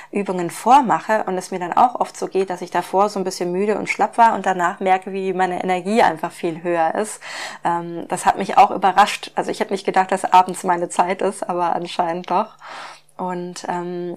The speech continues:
was mich auch überrascht hat, ist dieses, man hört's ja immer wieder, Netzwerken ist wichtig. Und das war wie mit der Eltern-, äh, also mit Elternsein oder Mama sein. Ich hab's vorher nicht verstanden, wenn man nicht mal drin ist. Und das finde ich richtig, richtig schön, sich einfach zu vernetzen.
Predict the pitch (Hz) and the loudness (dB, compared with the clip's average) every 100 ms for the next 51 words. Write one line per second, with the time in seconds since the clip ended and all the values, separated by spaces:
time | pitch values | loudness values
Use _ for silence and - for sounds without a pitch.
0 | - 185 208 - 208 220 208 202 202 - | -4 -2 -2 2 4 4 4 4 2 -4
1 | 196 - - - 175 180 - 180 175 190 | -2 -4 -8 -8 -6 -6 -6 -8 -2 -2
2 | 208 233 - 160 160 202 240 190 190 - | 0 0 0 -2 -4 2 2 2 -4 -2
3 | 180 170 165 165 - - 156 - - - | 0 0 -2 -12 -12 -8 -10 -8 -12 -12
4 | - - - - 175 180 196 185 220 220 | -16 -14 -14 -10 -8 2 4 4 4 2
5 | 214 180 208 - 202 185 180 - 170 165 | 2 2 2 0 -2 -2 -4 -2 0 2
6 | 165 170 175 175 - 202 208 175 180 175 | 2 2 -2 -6 0 -2 -2 -6 -4 -4
7 | 165 165 180 220 190 170 175 190 - - | -6 -4 -2 0 0 0 0 -4 -10 -12
8 | - - 185 185 185 175 175 - 190 196 | -12 -6 -4 -4 -6 -8 -10 -8 -8 -6
9 | 196 175 175 170 185 180 175 175 190 214 | -6 -4 -4 -6 -8 -10 -10 -4 -2 0
10 | - - - - - - - - 175 202 | -2 -6 -12 -16 -14 -14 -14 -6 -4 -4
11 | - 208 185 - - 220 254 254 220 196 | -4 -4 -4 -8 -6 -2 -2 -4 -4 -4
12 | - - - 196 196 185 175 - 175 185 | -4 -8 -4 -2 -2 -6 -8 -8 -8 -8
13 | - 190 190 202 233 - 208 214 | -10 -8 -4 -4 -6 -6 -6 -6